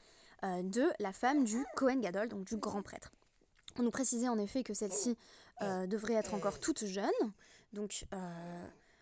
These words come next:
elle devrait avoir moins de douze ans, afin que, euh, sa virginité ait,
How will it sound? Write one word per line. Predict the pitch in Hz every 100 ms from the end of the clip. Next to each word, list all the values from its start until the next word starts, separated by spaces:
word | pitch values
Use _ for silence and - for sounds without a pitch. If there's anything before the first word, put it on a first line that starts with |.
| _ - _
elle | - 196
devrait | 208 214 220
avoir | 196 190 185 180 -
moins | 226 285 302
de | 233
douze | 202 208
ans, | 254 415
afin | 233 262 320 349
que, | - 247 233 370 -
euh, | 208
sa | - 220 214
virginité | - 214 190 175 180
ait, | 339 - 196